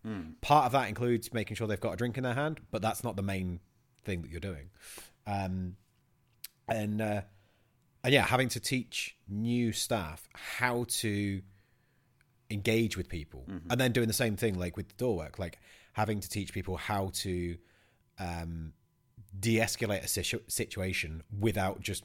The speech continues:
Speaker 2: wading in and going, like, "Oh, don't stop it, I'm gonna hit you." Like, that's, that's not what we want. We want, we want you to go in and make people smile and make them forget why they were angry with each other or whatever. Um, so yeah, I, and I guess a lot of that is,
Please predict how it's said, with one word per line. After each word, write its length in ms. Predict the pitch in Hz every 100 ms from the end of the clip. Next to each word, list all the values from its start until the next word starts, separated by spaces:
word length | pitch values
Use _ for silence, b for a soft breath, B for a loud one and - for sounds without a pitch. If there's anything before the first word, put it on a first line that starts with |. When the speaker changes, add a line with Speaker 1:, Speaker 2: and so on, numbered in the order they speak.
| 85
Speaker 2:
wading 380 | 92 92 85 85
in 100 | 85
and 120 | 87
going, 240 | 87 90 92
like, 160 | 98
"Oh, 380 | - 285 311 294
don't 260 | 240 285 226
stop 220 | - 220
it, 60 | 220
I'm 80 | 220
gonna 120 | 220
hit 200 | 214 190
you." 240 | 151 120 B B B B B
Like, 140 | 127 147
that's, 300 | 170 175 - 147 -
that's 220 | 151 -
not 140 | 165
what 100 | 143
we 60 | 135
want. 240 | 139 82 107
We 100 | 110
want, 220 | 123 117 - _
we 80 | 127
want 160 | 131 120
you 80 | 117
to 80 |
go 180 | 117 107
in 340 | 107 92 95 101
and 540 | 104 98 95 92 92 90
make 160 | 101
people 160 | 92 92
smile 440 | - 123 82 - - _ _ _ _ _ _ -
and 580 | 90 92 90 87 87 101
make 160 | 95
them 80 | 90
forget 280 | 117 117 -
why 180 | 92 87
they 140 | 85
were 220 | 80 82 78 _ _ 98
angry 220 | 95 78
with 100 | 78
each 120 | 80
other 100 | 87 73
or 40 |
whatever. 340 | 76 - - - B B B B B -
Um, 500 | 92 92 90 90 98 - _ _ _ _ _ _ _ - -
so 100 | 127
yeah, 180 | 139 92
I, 140 | 123 -
and 120 | 135
I 80 | 127
guess 200 | 143 -
a 60 |
lot 120 | 123 104
of 60 |
that 160 | 117 85
is, 180 | 82